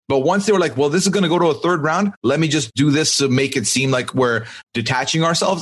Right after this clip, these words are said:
I thought that was a decent shout. But Big Nasty being the one holdout as the fifth person here already is bad. And then to all cap it, bad.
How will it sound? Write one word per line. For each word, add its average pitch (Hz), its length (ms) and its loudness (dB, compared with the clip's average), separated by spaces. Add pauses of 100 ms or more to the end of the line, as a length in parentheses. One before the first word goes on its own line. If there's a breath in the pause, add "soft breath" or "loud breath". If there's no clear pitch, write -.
I 156 120 -4
thought 175 240 -2
that 156 100 0
was 139 140 0
a - 40 0
decent 104 380 2
shout. - 300 -4 (320 loud breath)
But 160 240 -2 (280)
Big 202 240 2
Nasty 156 380 0
being 139 240 0
the 135 100 2
one 127 240 2
holdout 123 440 0
as 110 100 -2
the 110 100 -2
fifth 139 320 -2
person 117 360 -2
here 156 420 0 (340 loud breath)
already 139 380 2
is 147 160 0
bad. 151 460 -2
And 123 120 0
then 135 220 0
to 120 60 0
all 135 260 0
cap 151 320 -2
it, 170 240 -2
bad. 151 400 -2